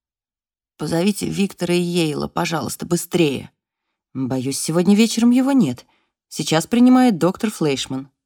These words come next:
По какому вопросу вы звоните?" Истошное блеяние в трубке. Аппарат просил денег. Бросив трубку болтаться на проводе, я стала рыться в карманах и нашла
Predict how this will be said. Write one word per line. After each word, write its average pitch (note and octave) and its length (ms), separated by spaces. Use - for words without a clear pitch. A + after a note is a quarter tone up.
По D#3+ 80
какому C#4+ 340
вопросу B3+ 380
вы C#3 80
звоните?" C#3 520
Истошное D3 520
блеяние C3+ 460
в - 60
трубке. C#3 440
Аппарат - 380
просил D3+ 360
денег. C3+ 460
Бросив F3 340
трубку F#3 300
болтаться D#3+ 480
на E3 100
проводе, E3+ 380
я D3 100
стала D#3+ 320
рыться E3+ 240
в - 60
карманах E3 500
и D3+ 60
нашла E3 500